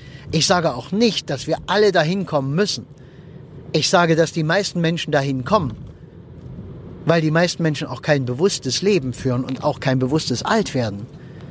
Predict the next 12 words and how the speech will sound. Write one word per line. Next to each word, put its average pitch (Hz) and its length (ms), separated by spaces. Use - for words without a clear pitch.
durchleben. 117 520
Wir 160 160
müssen 196 300
jeder 202 380
Lebensphase 165 640
das 175 320
geben, 170 360
was 180 180
in 165 180
diese 147 220
Lebensphase 156 640
hineingehört. 131 680